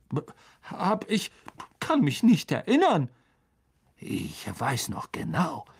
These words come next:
wie Sie gesagt haben, es sei schade, dass Sie es nicht mit dem Monster aufnehmen durften, bevor Hagrid verhaftet wurde,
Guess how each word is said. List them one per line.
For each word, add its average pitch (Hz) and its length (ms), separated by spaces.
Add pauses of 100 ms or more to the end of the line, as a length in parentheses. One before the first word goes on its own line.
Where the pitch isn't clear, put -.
(380)
wie - 220
Sie 101 320
gesagt 90 500
haben, - 320
es - 140
sei - 180
schade, - 680 (460)
dass 113 320
Sie - 120
es - 180
nicht - 280
mit - 120
dem 87 180
Monster - 840
aufnehmen 90 840
durften, - 640 (360)
bevor 123 880 (400)
Hagrid - 580
verhaftet - 720
wurde, 78 340